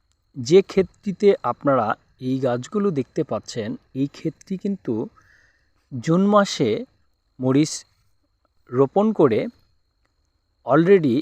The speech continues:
একটা শেড বা একটা চালান এখান থেকে মরিচ বিক্রয় করে ওই চালান গাছ উঠায় ফেলে দিয়ে ওই একই বেডে আবার রিফাইন করে সেখানে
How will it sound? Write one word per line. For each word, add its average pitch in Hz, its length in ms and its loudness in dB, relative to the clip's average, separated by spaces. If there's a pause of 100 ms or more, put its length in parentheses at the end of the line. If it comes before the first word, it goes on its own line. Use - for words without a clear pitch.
(140)
একটা 185 480 0
শেড 123 480 -6
বা 127 120 -2
একটা 165 340 -2 (100)
চালান 127 440 2
এখান 151 320 -4
থেকে 180 300 -2
মরিচ 135 360 0
বিক্রয় 131 680 2
করে 170 540 2 (280)
ওই 170 220 4
চালান 151 580 4
গাছ 131 420 2 (140)
উঠায় 165 320 2
ফেলে 170 400 2
দিয়ে 120 340 -4 (460)
ওই 139 220 0 (140)
একই 160 340 0
বেডে 196 340 8
আবার 135 340 6 (800)
রিফাইন 196 600 4
করে 107 380 -6 (1400)
সেখানে 165 720 -2